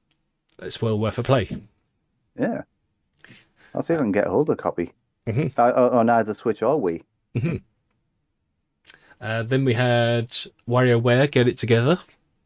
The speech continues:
Speaker 2: We did. I know a lot of people got that, and, uh, I think for the next few days, all I could see were, uh, uh, when I, when you go online and you can see all of your friends and see what they're playing,
Speaker 1: Mm-hmm.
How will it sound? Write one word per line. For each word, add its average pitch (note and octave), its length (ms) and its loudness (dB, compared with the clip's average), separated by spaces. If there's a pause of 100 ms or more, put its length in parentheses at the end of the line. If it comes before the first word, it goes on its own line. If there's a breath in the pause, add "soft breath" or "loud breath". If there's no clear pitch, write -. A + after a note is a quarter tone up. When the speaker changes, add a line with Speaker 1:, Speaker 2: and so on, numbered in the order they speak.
(160)
Speaker 2:
We F#2 140 -12 (120)
did. G#2 500 -2 (460)
I A2 80 2
know A#2 120 6
a - 20 4
lot A2+ 180 4
of - 100 -6
people G#2+ 560 0 (240)
got G#2+ 260 0
that, F2 360 0 (100)
and, F#2 400 -2 (140)
uh, F2 300 -6
I F#2+ 80 -2
think - 220 -6
for G2+ 100 -4
the F#2+ 80 -4
next G2+ 240 -2
few F#2+ 240 -2
days, F2+ 540 2
all G#2 160 4
I G2 40 0
could G2 160 -12
see A2 320 2
were, F#2+ 360 2
uh, A2 40 0
uh, G#2 220 2
when A2+ 240 0
I, A2+ 60 2
when B2 220 2
you B2+ 60 4
go C3 140 4
online A2+ 540 0
and F#2+ 120 -4
you F2+ 60 -4
can F#2+ 100 -8
see G2 580 0
all G#2 220 4
of F2+ 100 -2
your G2 100 -2
friends F#2 440 0
and F2 100 -12
see G2 140 -2
what F2 160 -4
they're F2+ 120 4
playing, G2 480 2
Speaker 1:
Mm-hmm. G2+ 240 2